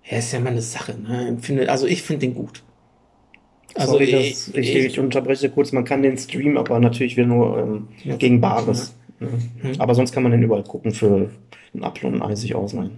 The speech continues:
Speaker 1: Mhm.
Speaker 2: Sorry, ja?
Speaker 1: Also das Geile an dem Film ist halt, es ist ja kein klassischer Vampirfilm. Also das Interessante ist, in dem Film wird nicht einmal dieses Wort gesagt, Vampir oder so.
Speaker 2: Mhm.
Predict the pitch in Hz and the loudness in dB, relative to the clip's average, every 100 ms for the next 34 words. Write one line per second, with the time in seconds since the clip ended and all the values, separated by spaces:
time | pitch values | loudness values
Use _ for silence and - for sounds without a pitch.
0 | - _ _ _ - - - - - 123 | -18 _ _ _ -18 -12 -10 -6 0 2
1 | 110 131 151 160 165 170 156 147 139 165 | 4 2 0 0 2 2 0 0 0 0
2 | 165 147 - 147 117 120 - 135 127 127 | -2 -4 -2 0 0 -2 -2 -2 -2 -4
3 | 131 - 120 120 120 120 113 127 117 120 | -8 -8 -8 -8 -8 -8 -8 -6 -4 -2
4 | 117 113 - - _ - _ _ _ _ | 0 -2 -8 -18 _ -20 _ _ _ _
5 | _ _ _ - 135 135 131 147 143 143 | _ _ _ -6 0 2 2 0 0 0
6 | 160 170 170 156 156 147 143 - 160 165 | 0 0 0 -2 -2 -2 -2 2 2 2
7 | 151 - - - 151 151 135 127 120 156 | -4 -4 -4 -4 -2 0 -2 -4 -2 -2
8 | - 120 120 - 117 - 143 127 123 123 | 0 -2 -2 -2 -4 -2 -2 0 4 6
9 | 120 120 120 | 6 6 4